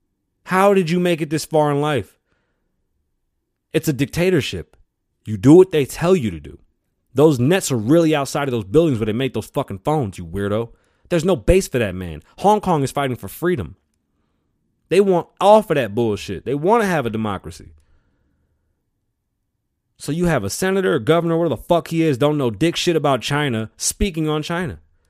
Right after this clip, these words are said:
And Donald Trump cut a deal with China. Then you have entertainers that use their platforms for unfortunate truths and just stupid ass fucking moments in their life,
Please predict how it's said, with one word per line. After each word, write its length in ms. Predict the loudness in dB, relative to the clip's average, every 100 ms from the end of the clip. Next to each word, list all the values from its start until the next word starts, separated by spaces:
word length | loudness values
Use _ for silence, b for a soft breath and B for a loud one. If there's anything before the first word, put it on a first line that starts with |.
| _ _ _ -10
And 140 | -4
Donald 260 | -2 -4 -4
Trump 200 | -6 -6
cut 140 | -6
a 60 | -6
deal 200 | -6 -6
with 100 | -8
China. 300 | -10 -12 -16 _ _ _ _ _ _ _ _ _ _ -8
Then 280 | -2 0 0
you 80 | 0
have 400 | -2 -8 -12 _ _ _ _ _ _ _ _ _ _ _
entertainers 920 | -2 0 0 -4 -4 -4 -4 -8 -12 _ _ _ _ _ _ _ _ _
that 200 | 0 0
use 300 | 0 -2 -2
their 160 | -2 -4
platforms 840 | -4 -8 -8 -8 -6 -4 -6 -12 _ _ _
for 440 | -14 -2 2 2 0 -4
unfortunate 720 | -4 -2 2 2 0 -4 -4
truths 520 | -4 -2 -2 -4 -8 -6
and 240 | -4 -4
just 280 | -4 -4 -6
stupid 440 | -6 -6 -2 0
ass 300 | 2 0 -2
fucking 600 | -4 0 0 0 -4 -4 -4
moments 480 | -2 0 -2 -4
in 80 | -4
their 140 | -4 -4
life, 360 | -6 -10 _